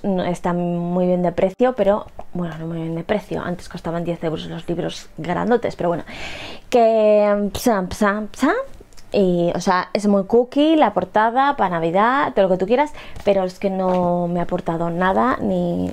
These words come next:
nada. O sea, terminé el libro diciendo, "Ah, pues ok, muy bien, hasta luego, he perdido una hora de mi vida".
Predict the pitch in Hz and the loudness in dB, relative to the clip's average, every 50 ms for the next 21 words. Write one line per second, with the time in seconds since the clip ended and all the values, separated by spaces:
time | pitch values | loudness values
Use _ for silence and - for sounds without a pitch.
0 | - - - 185 185 175 170 180 160 160 - - - - - - - - - - | -6 -6 -4 -2 -2 -2 -2 -2 -4 -6 -8 -12 -8 -6 -6 -6 -6 -10 -16 -16
1 | - - - - - - - - 110 170 - - - - - - - - 190 185 | -16 -16 -16 -16 -14 -10 -6 -4 -4 -4 -6 -8 -12 -14 -14 -12 -6 -4 -2 0
2 | 185 190 196 196 208 214 214 220 226 196 196 202 180 180 180 - - 196 185 - | 0 2 2 2 4 4 6 6 6 4 4 2 0 0 -2 -2 -2 -4 -4 -4
3 | - 175 - - - 190 - - 165 160 165 175 - - 175 180 180 160 160 165 | -6 -8 -6 -6 -6 -6 -2 -2 -2 -2 -2 -4 -8 -6 -4 -4 -4 -4 -4 -6
4 | 160 160 151 - - - 185 - - 170 170 175 170 160 160 160 - - 185 180 | -6 -8 -10 -10 -10 -10 -8 -6 -4 -2 -2 0 -2 -2 -2 -4 -4 -4 -6 -6
5 | 180 180 170 180 180 175 180 175 170 170 165 165 170 - - - - - - - | -6 -6 -4 -4 -4 -4 -2 -2 -2 -2 -4 -6 -8 -10 -12 -14 -14 -14 -14 -16
6 | - - - - - 202 185 180 180 180 175 170 170 170 170 165 165 165 156 156 | -16 -16 -16 -8 -6 -4 -2 -2 0 0 0 -2 -2 -2 -4 -4 -4 -2 -2 -2
7 | 156 160 | -4 -4